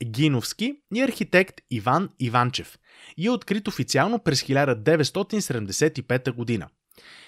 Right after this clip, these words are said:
И вероятно знаете, че всяка година на двайсет и четвърти май, което ние отбелязахме преди седмица,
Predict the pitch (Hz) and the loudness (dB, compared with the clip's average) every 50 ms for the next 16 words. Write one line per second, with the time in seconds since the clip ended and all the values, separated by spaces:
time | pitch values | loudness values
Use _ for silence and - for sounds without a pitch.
0 | - _ _ - 254 240 240 247 240 247 240 240 240 240 208 233 240 247 226 170 | -20 _ _ -2 2 6 8 8 8 8 6 4 0 -4 0 2 4 4 4 2
1 | - 107 - - 92 85 - - 156 170 170 - 190 170 170 185 165 214 196 143 | 0 -4 -6 -6 -6 -4 2 4 6 6 6 4 0 -2 -2 0 0 2 2 0
2 | 92 - _ _ - 120 117 110 127 151 165 156 - 139 - - - - 143 135 | 0 -4 _ _ -4 -4 -2 4 4 6 6 4 2 -2 -4 -2 0 0 0 0
3 | - - 110 110 127 170 208 233 - _ _ _ _ _ _ _ _ _ - - | 0 -2 0 2 4 4 4 2 0 _ _ _ _ _ _ _ _ _ 2 4
4 | 143 147 139 - 139 135 143 143 143 135 120 - 139 127 131 143 143 139 135 - | 4 4 4 2 2 2 4 4 4 2 0 0 2 4 4 4 4 2 0 -2
5 | 127 - - 120 117 131 131 120 - - - - 170 165 143 123 113 - - 208 | -2 -2 -2 -2 -2 0 -2 -2 -2 -2 2 4 4 4 4 2 0 0 -2 -2
6 | 262 | -2